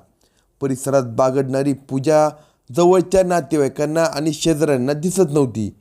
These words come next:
म्हणून त्यांनी अनिलकडे पूजाबाबत विचारणा केली. कुणाला त्याने नातेवाईकांकडे गेल्याचे सांगितले,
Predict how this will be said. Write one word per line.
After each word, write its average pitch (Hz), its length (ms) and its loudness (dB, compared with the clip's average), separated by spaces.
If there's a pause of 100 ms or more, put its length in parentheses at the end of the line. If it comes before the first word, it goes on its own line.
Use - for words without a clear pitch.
(160)
म्हणून 113 280 -4
त्यांनी 120 380 0
अनिलकडे 143 600 0
पूजाबाबत 147 720 0
विचारणा 156 420 -2
केली. 165 460 -2 (540)
कुणाला 185 340 2
त्याने 185 300 -2
नातेवाईकांकडे 170 760 -2
गेल्याचे 160 400 0
सांगितले, 147 600 0